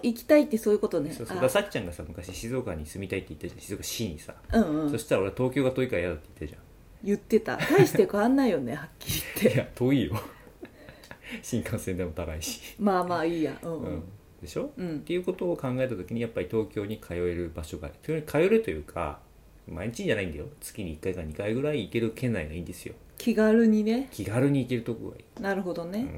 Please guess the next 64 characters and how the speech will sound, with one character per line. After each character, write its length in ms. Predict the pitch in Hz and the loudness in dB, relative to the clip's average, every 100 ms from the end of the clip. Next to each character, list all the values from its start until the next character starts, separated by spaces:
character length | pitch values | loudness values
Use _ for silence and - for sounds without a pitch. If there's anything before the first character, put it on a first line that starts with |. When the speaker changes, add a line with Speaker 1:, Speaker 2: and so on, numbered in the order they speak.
| 78 78 - - | -10 -12 -16 -12
Speaker 2:
ま 60 | 220 | -4
あ、 0 | |
東 180 | - 226 | -2 2
京 60 | |
に 120 | 240 233 | 2 2
行 40 | |
く 80 | 226 | 0
理 100 | 214 | 0
由 80 | 220 | -4
は 80 | |
単 160 | - 135 | -4 -4
純 100 | 135 | -2
に 60 | 120 | 0
美 80 | |
味 80 | 110 | 0
し 40 | 147 | 0
い 20 | |
も 80 | 147 | -2
の 40 | |
食 140 | - 110 | -2 -4
べ 60 | |
に 60 | 78 | -4
行 40 | |
く 60 | - | -6
か 60 | 92 | -8
ら 80 | 85 - | -8 -10
な 100 | 87 | -8
ん 40 | 80 | -8
で 60 | |
す 80 | - | -10
け 40 | - | -18
ど、 60 | - | -18
私 100 | - | -14
は 80 | 87 | -12
ね。 140 | 175 - | -12 -10
Speaker 1:
ま 120 | 190 | -8
あ 60 | 175 | -6
そ 160 | 175 160 | -6 -8
う 20 | |
だ 120 | 139 | -8
ね。 80 | - 220 226 - | -8 -10 -10 -4
Speaker 2:
う 40 | |
ん。 40 | 262 | -2
Speaker 1:
ま 60 | |
あ、 0 | |
そ 160 | - 320 | 0 0
し 100 | - | 2
た 120 | 554 | 4
ら 100 | 440 | 4
や 120 | 285 | 4
っ 120 | 262 - | 2 -2
ぱ、 460 | 202 175 165 - - - - - | 0 2 0 -4 -12 -20 -20 4
横 260 | 214 214 208 | 8 8 6
浜 220 | 226 220 | 4 4
か 120 | 233 | 6
な。 140 | 226 240 - | 6 6 4
Speaker 2:
横- 600 | 131 123 - - - 135 - - - - - - - - - - - - - - - - - - | 4 4 2 -6 -2 0 -2 -10 -20 -20 -18 -18 -18 -18 -20 -20 -20 -20 -20 -20 -20 -14 -14 -8
Speaker 1:
新 360 | - 311 330 311 | 4 8 12 12
横 220 | 349 254 | 12 10
浜。 320 | 180 147 208 | 2 0 -4
Speaker 2:
あ 380 | 98 87 85 80 78 | -6 -4 -4 -4 -8
ー、 40 | |
新 240 | - 87 85 | -10 -8 -8
横？ 420 | - 98 127 | -6 -4 -4